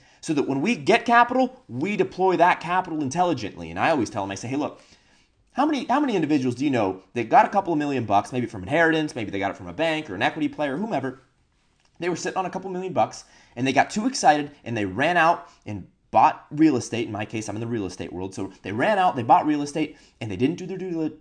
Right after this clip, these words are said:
diligence, and they got burned. Right? How many times have you heard that story happen? And they all nod their head, "Yeah, it's happened a lot," 'cause it has, right? And so you say, "Look, the money's not the issue. If the deal's good enough, we'll get the money."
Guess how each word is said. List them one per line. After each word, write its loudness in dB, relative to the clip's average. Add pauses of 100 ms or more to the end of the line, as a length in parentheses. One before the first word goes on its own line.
diligence, -2 (580)
and -8
they -2
got -4
burned. -10 (1200)
Right? -12
How 4
many 2
times 0
have -8
you -2
heard -4
that 4
story -4
happen? -12
And -10
they 0
all 6
nod 0
their 0
head, -6
"Yeah, 0
it's -8
happened -6
a -6
lot," 0
'cause -6
it -2
has, 2 (540)
right? -2
And -12
so -8
you 0
say, -2 (140)
"Look, 0 (640)
the -8
money's -2
not 0
the 2
issue. -2 (200)
If -6
the -4
deal's -2
good 2
enough, 0
we'll -2
get -4
the -8
money." -10